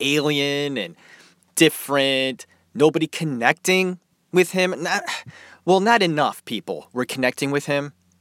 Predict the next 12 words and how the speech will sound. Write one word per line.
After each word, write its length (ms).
That's 180
why 120
he 100
felt 300
so 180
different. 460
And 100
when 100
he 120
saw 340
this 300
image, 640